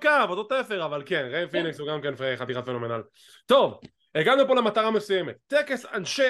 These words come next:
Speaker 1: השנה של קלוזליין אלפיים עשרים ושתיים, מהדורה דאבליו דאבליו אי. בוא נתחיל. מתאבקת השנה. כמו כל שנה, מחלקת אנשים שדאבליו דאבליו אי represents ונותן לנו קרבות אייקונים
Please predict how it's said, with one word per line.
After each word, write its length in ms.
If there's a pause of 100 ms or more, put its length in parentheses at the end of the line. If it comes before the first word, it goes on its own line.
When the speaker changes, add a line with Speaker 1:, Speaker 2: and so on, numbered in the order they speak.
Speaker 1:
השנה 380
של 140
קלוזליין 520
אלפיים 300
עשרים 200
ושתיים, 280
מהדורה 360
דאבליו 360
דאבליו 340
אי. 160 (800)
בוא 160
נתחיל. 360 (760)
מתאבקת 420
השנה. 420 (420)
כמו 160 (140)
כל 220
שנה, 340
מחלקת 440
אנשים 280
שדאבליו 400
דאבליו 320
אי 180 (260)
represents 800
ונותן 320
לנו 220
קרבות 460
אייקונים 540